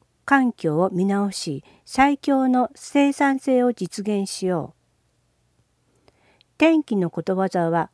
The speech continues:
本当に当たるのか考えてみた。猪熊孝之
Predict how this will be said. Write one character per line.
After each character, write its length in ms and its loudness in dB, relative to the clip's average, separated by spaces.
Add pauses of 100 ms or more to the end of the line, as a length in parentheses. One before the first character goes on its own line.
本 300 0
当 220 0
に 160 2
当 80 -4
た 160 0
る 100 0
の 140 -2
か 140 -8
考 360 -2
え 140 0
て 140 -6
み 120 -8
た。 240 -16 (1700)
猪 280 2
熊 280 2
孝 280 0
之 440 -6